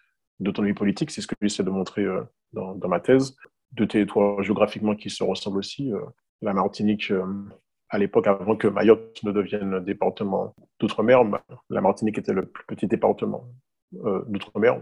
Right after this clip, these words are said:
la, le plus petit Drôme, puisque on parle à l'époque de département région d'outre-mer, et l'Alsace aussi était la plus petite région de France hexagonale.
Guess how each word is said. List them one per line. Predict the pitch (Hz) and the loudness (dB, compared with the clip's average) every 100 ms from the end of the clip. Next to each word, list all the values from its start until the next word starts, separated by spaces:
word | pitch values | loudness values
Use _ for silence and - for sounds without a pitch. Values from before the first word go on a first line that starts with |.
| 117 | -8
la, | - - | -16 -16
le | - | -16
plus | - | -14
petit | 208 - | -6 -6
Drôme, | - 117 143 127 - | 4 6 4 0 -14
puisque | - - - - - - - | -12 -12 -12 -20 -20 -14 -2
on | |
parle | 104 104 92 | 4 6 6
à | |
l'époque | 98 98 | 2 -2
de | 95 | -2
département | 90 98 104 - 107 98 | -2 2 2 0 -2 0
région | 95 | 0
d'outre-mer, | 90 107 123 170 - - - _ - | -2 4 4 4 -2 -20 -20 _ 0
et | 110 | 2
l'Alsace | 98 123 | 4 4
aussi | - - 139 | 2 0 0
était | 147 - - 104 | 0 -2 -4 -2
la | 95 | -4
plus | - - | -8 -8
petite | 110 104 - | -6 -6 -2
région | 117 107 127 - - _ _ - | 2 2 0 -2 -14 _ _ 0
de | 104 | 0
France | - 113 | 2 -2
hexagonale. | 107 95 90 104 151 | 0 0 4 2 2